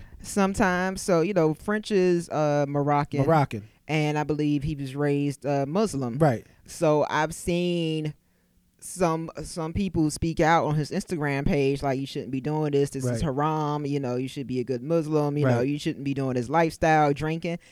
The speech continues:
Speaker 1: It may hit him one day that he might say, "Wow, you know, you're right. I need to live this life as a good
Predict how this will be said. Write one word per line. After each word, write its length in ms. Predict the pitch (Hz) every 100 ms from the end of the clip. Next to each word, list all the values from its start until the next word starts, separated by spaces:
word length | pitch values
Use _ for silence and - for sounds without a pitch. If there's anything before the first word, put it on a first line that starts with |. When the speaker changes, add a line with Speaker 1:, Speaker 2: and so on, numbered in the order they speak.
| - -
Speaker 1:
It 100 | -
may 280 | 247 294 415
hit 220 | 339 494 494
him 100 | 247
one 220 | 190 175
day 400 | 160 135 127 - 175
that 260 | 185 220
he 340 | 226 269 262 -
might 280 | 247 254 277
say, 300 | 277 277 269
"Wow, 280 | 277 294
you 140 | 214 247
know, 340 | 247 247 247 - _ _ _ _
you're 160 | - 240
right. 260 | 277 240 -
I 160 | 156 202
need 400 | 214 220 247 233
to 200 | - 214
live 400 | 190 208 214 156
this 280 | 175 190 156
life 520 | 165 202 160 175 - _ _ _ _ _ _ _ _
as 480 | 156 165 165 175 180 - _ 156
a 120 | 160
good 460 | 151 143 175 196